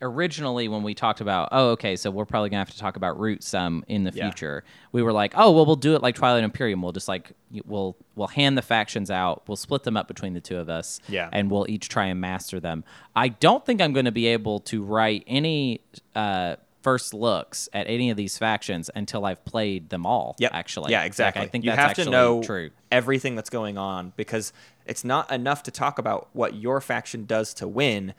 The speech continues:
Speaker 2: You also have to talk about how your faction deals with preventing the other factions from
Speaker 1: Yeah.
Speaker 2: winning.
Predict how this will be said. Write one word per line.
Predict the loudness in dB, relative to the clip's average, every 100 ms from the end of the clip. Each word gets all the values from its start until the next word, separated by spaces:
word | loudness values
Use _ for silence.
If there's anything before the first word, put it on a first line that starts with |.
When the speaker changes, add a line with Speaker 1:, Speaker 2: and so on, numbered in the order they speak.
| -18 -4
Speaker 2:
You | 2
also | 2 2
have | -2 -4
to |
talk | -4 0
about | 0 -2
how | 0 2 4 2
your | 0 -2
faction | -2 -4 -4 -8 -8 -10 -6
deals | -2 0 0 -2
with | -8 -8 -8
preventing | -6 -2 -2 -4 -8
the | -6 -4
other | -4 -4
factions | -4 -6 -6 -8 -14
from | -10 -2 0
Speaker 1:
Yeah. | 0
Speaker 2:
winning. | -4 -14